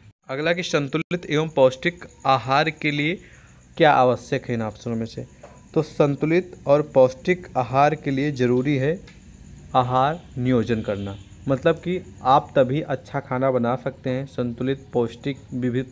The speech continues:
तरीके का, जब आपको उस चीज़ के बारे में पर्याप्त जानकारी रहेगी। तो पर्याप्त जानकारी आपको आहार नियोजन के माध्यम से बनेगी। ठीक है, क्योंकि इसका मतलब होता है कि खाने का नियोजन करना, मतलब कि योजना बनाना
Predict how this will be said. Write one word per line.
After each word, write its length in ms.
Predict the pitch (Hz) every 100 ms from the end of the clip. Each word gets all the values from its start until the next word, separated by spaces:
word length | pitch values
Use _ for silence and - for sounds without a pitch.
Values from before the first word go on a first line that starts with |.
| - - - - -
तरीके 360 | 123 120 135
का, 160 | 131 143 - - - -
जब 340 | 120 139 175 - -
आपको 680 | 139 147 156 - - 156 190 - - - - -
उस 260 | 175 180 180
चीज़ 240 | 160 160
के 100 | -
बारे 340 | 147 131 131 143
में 240 | 139 180 - -
पर्याप्त 500 | 135 131 127 135 -
जानकारी 580 | 143 123 117 117 113 107
रहेगी। 380 | 101 101 104 113 - - - - - -
तो 60 |
पर्याप्त 540 | 127 139 135 151 160 156
जानकारी 560 | 135 127 123 131 143
आपको 520 | 139 131 - 180 - -
आहार 460 | 131 113 123 143
नियोजन 420 | 151 135 123 127 120
के 100 | 120
माध्यम 360 | 107 101 110
से 160 | 107 107
बनेगी। 380 | 107 104 113 117 - -
ठीक 160 | 180 151
है, 80 | 117
क्योंकि 280 | 127 123
इसका 640 | 143 135 - - - - 147
मतलब 320 | 127 - 135
होता 320 | 120 117 123
है 60 | 127
कि 160 | -
खाने 500 | 160 - 113 117 127
का 220 | 131 -
नियोजन 460 | 160 135 120 113 123
करना, 300 | 123 127 147
मतलब 260 | 139 - 147
कि 200 | 143 120
योजना 320 | 120 123 127
बनाना 420 | 123 113 113 160